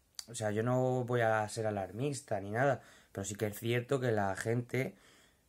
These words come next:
eh, siendo precavida o sintiéndose más segura o dejándose llevar, da igual las razones, han arrasado los supermercados. Imagino que los repondrán, ¿sabes? Porque tampoco es el apocalipsis, pero los mercados ahora mismo están desbordados.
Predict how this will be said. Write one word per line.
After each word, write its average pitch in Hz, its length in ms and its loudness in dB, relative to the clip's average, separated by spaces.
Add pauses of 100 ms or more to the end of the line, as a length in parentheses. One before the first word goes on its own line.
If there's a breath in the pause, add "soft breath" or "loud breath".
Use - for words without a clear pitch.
(140)
eh, 110 260 2
siendo 113 260 0
precavida 131 580 4
o 123 60 2
sintiéndose 117 480 -4
más 110 200 -2
segura 135 480 2
o 113 100 4
dejándose 117 420 0
llevar, 117 360 2 (280 loud breath)
da 110 100 2
igual 110 180 6
las 107 120 4
razones, 127 500 0 (720)
han - 140 -8
arrasado 110 460 2
los 110 100 0
supermercados. 104 680 0 (380 loud breath)
Imagino 101 360 -2
que 107 80 0
los 104 140 0
repondrán, 110 540 2
¿sabes? 131 220 0
Porque 101 220 -8
tampoco 95 320 -6
es 101 80 -8
el 104 80 -4
apocalipsis, 110 640 -4 (520 loud breath)
pero 104 140 0
los 101 100 0
mercados 104 380 2
ahora 107 160 0
mismo 131 380 0
están 107 480 -4
desbordados. 104 600 0